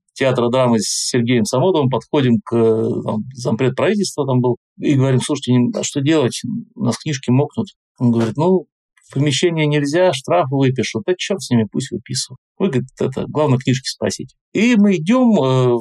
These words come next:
вдоль набережной от Добролюбовки до парка с Самодовым, и раз-, она смочит, дождь страшно, там зонтик никакой не помогает, это бесполезно. Он сунул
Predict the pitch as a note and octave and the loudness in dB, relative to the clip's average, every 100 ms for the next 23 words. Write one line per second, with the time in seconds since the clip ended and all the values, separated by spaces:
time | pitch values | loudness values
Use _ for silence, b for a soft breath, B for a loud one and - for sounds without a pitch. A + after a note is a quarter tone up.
0 | A2+ A#2+ D3+ C#3 A3+ F#3+ F3 C#3 C3 A#2+ | -2 0 2 4 2 2 0 2 0 0
1 | A2+ A#2+ C#3+ F#3 C3+ - A#2+ A2+ A2 G#3 | -2 -2 0 0 0 -2 -2 0 2 0
2 | G#3+ - D#3 C3+ B2+ A#2+ A2 - - A#2+ | 0 0 2 4 4 2 0 -2 -2 0
3 | F#3 D#3+ C#3 C3 C3 F#3+ G3 C#3 D3+ E3+ | 2 2 2 2 2 2 2 0 -2 0
4 | C3+ - D#3 C3+ B2+ A#2+ F#3+ F#3+ - - | -2 -2 -2 0 -2 0 0 0 -2 -4
5 | C3+ C#3 C3 A#2 A#2 A#2 G3 D#3+ C#3 C3 | 0 0 0 -2 -2 0 0 0 0 0
6 | C3+ B2+ C3 D3 E3 F3+ A#2+ B2 B2+ - | 2 0 0 -2 0 0 0 0 -2 0
7 | F#3 E3+ C3 - A#3 | 0 2 0 0 2